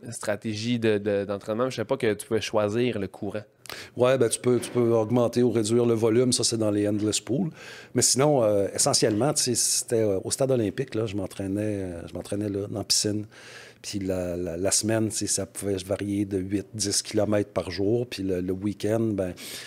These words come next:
Speaker 2: euh, quand c'était ouvert en cinquante mètres, ben là, ça pouvait être un dix, douze, quinze kilomètres en piscine. Fait que
Speaker 1: Hmm.
Speaker 2: ça, c'est long, j'avoue, puis c'est pas toujours facile, là, de, de, de, de rester, euh, motivé à,
Speaker 1: Ouais.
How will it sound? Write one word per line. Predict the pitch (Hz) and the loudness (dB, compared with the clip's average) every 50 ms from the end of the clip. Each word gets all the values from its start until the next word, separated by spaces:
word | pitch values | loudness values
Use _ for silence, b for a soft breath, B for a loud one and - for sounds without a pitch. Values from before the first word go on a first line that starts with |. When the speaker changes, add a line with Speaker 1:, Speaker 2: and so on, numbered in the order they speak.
| B B B B B B - | B B B B B B -8
Speaker 2:
euh, | 90 87 - | -8 -6 -4
quand | 98 - | -4 -2
c'était | - - 104 - 101 | 0 -2 -2 0 -2
ouvert | 95 90 101 107 107 101 | 0 2 2 2 2 2
en | 101 | 0
cinquante | 92 - 104 90 - 95 90 82 - 107 | 0 0 -2 -2 -2 -4 -4 -4 -4 -2
mètres, | 101 107 107 104 - | 0 0 0 0 -2
ben | - 92 92 | -4 -4 -4
là, | 90 92 | -4 -4
ça | - - | -4 -4
pouvait | 85 - - 98 | -6 -6 -6 -6
être | 92 - | -4 -4
un | 98 90 | -4 -4
dix, | 87 90 92 92 90 90 90 | -4 -4 -6 -6 -6 -6 -6
douze, | - 98 95 98 92 - | -4 -4 -2 -2 -2 -2
quinze | - - 101 95 - - | -2 -2 -2 -2 -2 -2
kilomètres | - - 104 95 92 95 95 - - - | -2 -2 -2 0 0 -2 -4 -4 -6 -10
en | - 104 | -12 -6
piscine. | - - - - 92 85 87 - - - - | -2 0 0 0 -2 -4 -8 -14 -20 -18 -16
Fait | - | -10
que | - - 240 | -4 -2 -2
Speaker 1:
Hmm. | 196 143 | 0 0
Speaker 2:
ça, | - - - 143 - - | 0 2 2 2 2 2
c'est | - - - 117 113 107 | 2 2 2 2 2 2
long, | 107 95 - - - - _ - - _ - | 2 0 -2 -6 -14 -20 _ -20 -14 _ -6
j'avoue, | 104 - 113 104 104 107 113 127 131 - | -2 0 0 0 0 0 -2 -4 -4 -6
puis | - 101 95 95 90 85 | -6 -6 -4 -4 -6 -6
c'est | - - - 87 82 80 76 71 71 71 - - - - - - B B B B B B B - - - - | -8 -10 -10 -10 -12 -12 -12 -14 -16 -18 -20 -20 -20 -20 -20 -20 B B B B B B B -20 -20 -6 -2
pas | - - | 0 2
toujours | - 117 113 123 117 - | 4 4 4 4 4 2
facile, | - - 131 117 - - 127 139 185 240 214 | 4 4 4 4 4 4 4 4 4 4 2
là, | 226 220 190 | 2 0 2
de, | 143 131 120 117 113 | 4 4 4 4 4
de, | 107 110 110 107 98 | 4 4 2 2 2
de, | 101 110 104 | 2 0 2
de | 98 113 117 | 2 2 2
rester, | 107 110 135 139 131 - - - - 147 143 143 143 139 | 2 4 4 4 4 4 2 2 4 4 6 6 6 6
euh, | 127 120 | 4 4
motivé | 117 123 131 131 131 - - - 120 117 120 131 147 151 143 | 4 4 4 4 4 2 2 2 2 2 4 4 6 6 6
à, | 117 | 6
Speaker 1:
Ouais. | 117 117 | 4 2